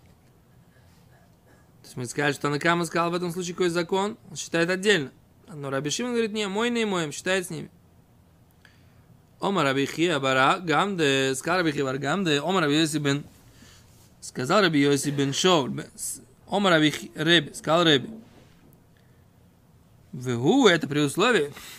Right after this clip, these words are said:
что ба умоца минахми мецлой. Он пришел, когда в седьмой день,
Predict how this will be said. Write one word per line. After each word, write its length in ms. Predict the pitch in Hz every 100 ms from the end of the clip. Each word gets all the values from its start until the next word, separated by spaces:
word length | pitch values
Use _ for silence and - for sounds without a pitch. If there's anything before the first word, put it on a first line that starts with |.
| - -
что 240 | - 143 131
ба 500 | 131 170 214 302 -
умоца 500 | 175 160 190 247 240
минахми 480 | 214 190 185 180 190
мецлой. 480 | 185 160 - 127 110 _ _ _ - - _
Он 200 | - 156
пришел, 440 | 143 151 - 220 285
когда 260 | 247 196 151
в 40 |
седьмой 260 | 147 165 170
день, 280 | 165 131